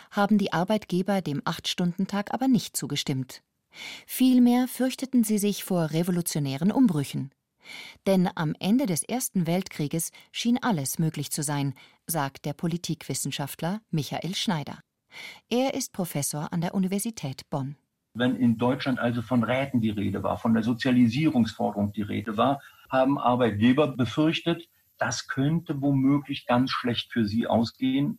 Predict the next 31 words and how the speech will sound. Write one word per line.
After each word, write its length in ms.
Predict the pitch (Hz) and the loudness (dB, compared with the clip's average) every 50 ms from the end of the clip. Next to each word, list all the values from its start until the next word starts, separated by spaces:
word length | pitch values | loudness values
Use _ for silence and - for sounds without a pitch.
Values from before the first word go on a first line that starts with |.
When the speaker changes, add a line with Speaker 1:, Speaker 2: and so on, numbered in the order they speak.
| _ _ _ | _ _ _
Speaker 2:
für 160 | - 135 123 | 0 0 0
die 120 | 120 117 117 | 0 -2 -4
deutsche 300 | 120 120 123 117 - 131 | -2 -2 -2 -2 -4 -2
Industrie, 600 | 123 113 107 110 101 - _ - - 135 147 143 | 0 0 0 -2 -4 -8 _ -6 -4 -2 -2 -2
für 140 | - - 127 | -2 -4 -4
die 160 | 107 113 - | -2 -2 -2
Eigentumsverhältnisse. 1040 | 104 120 123 127 139 135 - 113 107 - - 98 98 98 104 104 - 247 - - - _ _ _ _ _ _ _ _ _ _ - | 0 -2 0 0 -2 0 0 -2 -2 0 -4 -4 -2 -2 -2 -4 -6 -10 -10 -10 -12 _ _ _ _ _ _ _ _ _ _ -2
Speaker 1:
Deshalb 480 | - 170 151 - - 165 156 180 196 _ _ - - _ | 0 0 0 0 -2 -2 -2 -4 -4 _ _ -20 -20 _
taten 320 | - 214 220 254 - 269 233 | -4 -2 -2 0 2 2 2
sie 180 | 202 196 - | 2 0 -4
alles 300 | - 190 233 294 294 - | -2 -4 -4 -2 -4 -4
dafür, 480 | - 220 208 202 - - 220 233 233 220 - - - _ - | -2 0 0 0 0 0 0 0 0 -2 -6 -12 -20 _ 0
um 120 | 214 196 | 2 2
den 200 | 180 170 160 147 | 4 4 0 0
Besitzstand 800 | 143 139 143 233 269 269 - - - - - 147 135 131 139 - | -2 -2 -4 -4 -6 -6 -6 -6 -6 -6 -6 -4 -4 -4 -4 -4
zu 160 | - 196 196 | -4 -2 2
wahren 400 | 196 196 180 175 156 160 160 151 - - - - - _ | 4 4 4 4 4 4 2 0 0 -4 -20 -20 -18 _
und 180 | - 196 165 165 | -2 -2 0 0
den 100 | 151 143 | -2 -2
Status 580 | - - - 165 175 202 - 180 156 - - | -2 -2 -2 -2 -2 -2 -2 -4 -6 -6 -8
quo 360 | - - 143 131 131 135 156 | -10 -8 -6 -6 -6 -6 -8
zu 180 | - - - 214 | -8 -8 -6 -6
erhalten. 560 | - 226 214 202 165 131 - - - - - _ _ _ _ _ _ _ _ - - - - - - _ - | -4 -4 -2 -2 -4 -4 -4 -6 -10 -10 -10 _ _ _ _ _ _ _ _ -20 -20 -18 -18 -20 -20 _ -2
Auch 400 | - 185 180 208 254 - - - | 0 2 2 2 0 -2 -6 -4
wenn 120 | 269 269 247 | -2 0 0
sie 140 | 285 269 | 0 0
dafür 540 | - 185 147 143 143 - - 202 226 226 185 | 0 0 0 0 -2 -2 -2 -2 0 0 0
weitreichende 760 | 170 143 143 - - - - 165 175 - - 220 214 247 254 | 0 0 0 -2 -4 -4 -4 -4 -4 -2 0 0 0 0 -2
Zugeständnisse 840 | - - - 269 185 160 143 - - 143 131 131 143 139 - - 151 | -4 -4 -4 -4 -2 -2 -4 -4 -4 -4 -6 -4 -4 -4 -4 -2 -2
machen 280 | 151 143 - - 143 | -4 -4 -4 -4 -4
mussten. 400 | 143 151 151 - - - - 151 | -4 -4 -4 -6 -8 -8 -10 -14